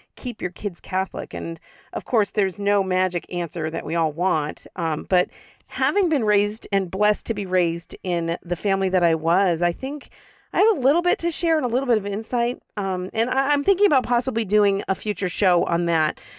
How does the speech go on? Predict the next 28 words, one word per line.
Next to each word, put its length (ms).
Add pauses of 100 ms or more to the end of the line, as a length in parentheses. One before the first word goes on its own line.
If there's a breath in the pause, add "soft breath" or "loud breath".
(280 loud breath)
Not 460 (100)
so 280
arrogant 400
as 120
to 100
say 200
how 200
to 60
keep 280
your 100
kids 240
Catholic, 540 (260 loud breath)
but 180
along 280
those 180
lines, 460
like, 200
what 300
I 380
observed 640
in 180
my 220
own 240
upbringing, 640 (840)
um, 360
that 260
really 240
cemented 640